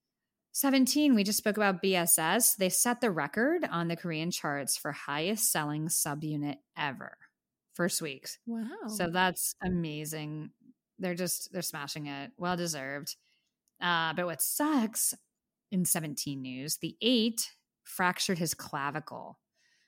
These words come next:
Speaker 1: which would hurt so bad.
Speaker 2: <gasps> Oh my gosh.
Speaker 1: He will be present for Seventeen's upcoming schedules. He's wearing a brace. Obviously, he's not gonna be doing, like, dance movements.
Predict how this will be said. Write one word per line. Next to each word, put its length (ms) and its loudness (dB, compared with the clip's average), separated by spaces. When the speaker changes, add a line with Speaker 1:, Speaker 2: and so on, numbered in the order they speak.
Speaker 1:
which 80 -16
would 100 -6
hurt 240 -4
so 420 0
bad. 440 -4
Speaker 2:
<gasps> 200 -8
Oh 140 -4
my 240 0
gosh. 960 -4
Speaker 1:
He 100 0
will 200 4
be 100 4
present 480 2
for 80 0
Seventeen's 560 0
upcoming 400 -4
schedules. 600 0
He's 200 -4
wearing 180 -4
a 40 -4
brace. 560 -2
Obviously, 420 0
he's 160 -4
not 160 -4
gonna 100 -8
be 200 -8
doing, 260 -8
like, 220 -10
dance 320 -6
movements. 560 -4